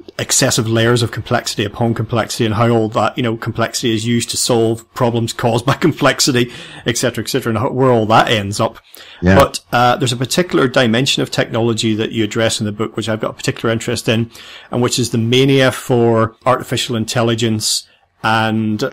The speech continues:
Speaker 1: space technology, and where, you know, human augmentation, life extension, this whole subset, which involves very, very few people, but it gets a lot of headlines.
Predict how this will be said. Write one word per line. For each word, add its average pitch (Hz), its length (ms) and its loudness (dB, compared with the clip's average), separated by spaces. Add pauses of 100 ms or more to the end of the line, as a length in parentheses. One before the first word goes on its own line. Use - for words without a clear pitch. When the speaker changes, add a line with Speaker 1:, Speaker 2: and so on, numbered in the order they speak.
Speaker 1:
space - 520 0
technology, 117 840 2
and 110 420 -2
where, 120 420 2
you 151 100 2
know, 117 200 0 (140)
human 127 400 2
augmentation, 113 840 0
life 113 280 0
extension, 120 640 0 (220)
this 160 200 2
whole 147 520 6 (680)
subset, 139 840 4
which 117 200 2
involves 156 360 4
very, 165 320 4
very 160 180 4
few 131 260 -2
people, 113 600 0
but 110 160 0
it 113 100 -2
gets - 280 0
a 120 40 -2
lot 107 140 -2
of 101 100 -2
headlines. 107 800 0